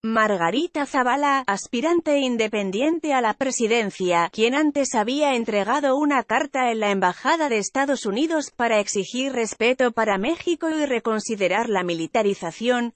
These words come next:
también respaldó el mensaje presidencial.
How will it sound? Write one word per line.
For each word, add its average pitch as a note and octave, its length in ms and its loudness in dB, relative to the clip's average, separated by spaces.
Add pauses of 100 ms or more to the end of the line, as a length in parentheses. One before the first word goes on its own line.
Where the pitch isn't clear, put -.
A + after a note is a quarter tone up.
también C4 460 0
respaldó G#3+ 680 0
el A#3+ 160 0
mensaje G#3 560 -4
presidencial. A3 1000 0